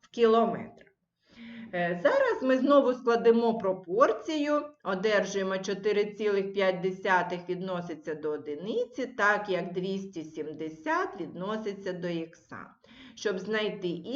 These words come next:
х, нам необхідно один помножити на двісті сімдесят та поділити на чотири цілих п'ять десятих.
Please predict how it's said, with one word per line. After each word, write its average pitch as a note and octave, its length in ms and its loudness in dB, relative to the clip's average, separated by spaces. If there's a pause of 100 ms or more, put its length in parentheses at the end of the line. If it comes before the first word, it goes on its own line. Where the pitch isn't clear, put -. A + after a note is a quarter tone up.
(180)
х, - 160 -14
нам G#3+ 340 2
необхідно F#3 1080 -2
один F#3+ 460 -2
помножити F3+ 640 -4
на E3 160 -6
двісті F3 480 -6
сімдесят D3+ 920 -4 (380)
та A4 200 0
поділити G#3+ 760 0
на G#3 140 -2
чотири F3 520 -4
цілих B3+ 560 -6
п'ять E3+ 460 -4
десятих. E3+ 680 -4